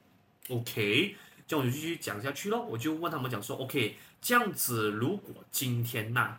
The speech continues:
OK，let's assume 啊，let's assume 啊，如果今天哦，你那个 tenant 啊，租赁那个屋子过后，then somehow 可能 maybe two years after three years later，他决定说他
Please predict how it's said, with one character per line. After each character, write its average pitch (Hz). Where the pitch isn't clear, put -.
OK，let's -
assume 143
啊， 143
let's 165
assume 117
啊， 107
如 180
果 123
今 143
天 143
哦， 120
你 139
那 170
个 208
tenant 151
啊， 117
租 156
赁 131
那 165
个 185
屋 180
子 107
过 131
后， 131
then 127
somehow 147
可 113
能 104
maybe 117
two 120
years 120
after 107
three 117
years 107
later， 110
他 113
决 110
定 123
说 117
他 107